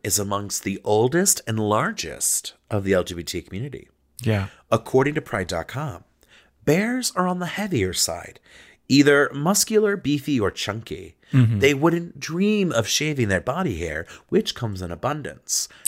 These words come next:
Speaker 1: and they
Speaker 2: <laughs>
Speaker 1: usually have a full beard to match.
Speaker 2: <laughs>
Speaker 1: Attitude magazine describes bears as typically older, with a big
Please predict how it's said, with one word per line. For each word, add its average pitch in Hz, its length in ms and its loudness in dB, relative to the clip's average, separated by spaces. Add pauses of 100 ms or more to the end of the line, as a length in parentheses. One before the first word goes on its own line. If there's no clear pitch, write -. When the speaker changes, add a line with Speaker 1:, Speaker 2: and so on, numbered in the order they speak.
(140)
Speaker 1:
and 110 80 6
they 120 100 4
Speaker 2:
<laughs> 117 140 4
Speaker 1:
usually 208 340 2
have 123 200 2
a 92 80 0
full 131 320 -2
beard 117 420 -2
to 104 100 -6
match. 85 680 -6 (180)
Speaker 2:
<laughs> - 420 0
Speaker 1:
Attitude 147 500 2
magazine 170 580 0 (420)
describes 170 560 4
bears 165 380 2
as 165 240 -4 (220)
typically 403 560 6
older, 101 520 -8 (400)
with 147 160 6
a 175 80 6
big 120 360 0